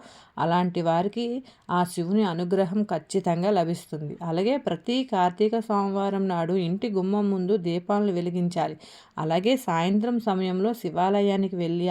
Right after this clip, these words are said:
ఆలయ ప్రాంగణంలో దీపాలు వెలిగించిన తర్వాత, అంటే దీపాలు వెలిగిస్తాం కదా, వాళ్ళకి అన్-, ఎవరైతే సాయంత్రం పూట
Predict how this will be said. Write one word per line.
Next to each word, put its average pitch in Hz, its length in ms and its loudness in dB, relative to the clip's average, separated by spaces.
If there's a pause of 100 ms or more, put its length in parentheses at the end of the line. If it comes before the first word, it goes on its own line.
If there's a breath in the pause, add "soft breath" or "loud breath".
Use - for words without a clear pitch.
ఆలయ 180 280 2
ప్రాంగణంలో 190 640 0
దీపాలు 170 480 -2
వెలిగించిన 196 580 0
తర్వాత, 170 540 -4 (880 soft breath)
అంటే 190 260 -2
దీపాలు 190 440 4
వెలిగిస్తాం 196 580 0
కదా, 175 280 2 (560 loud breath)
వాళ్ళకి 202 580 4 (1160)
అన్-, 180 300 0
ఎవరైతే 214 540 4
సాయంత్రం 202 600 2 (420)
పూట 190 260 0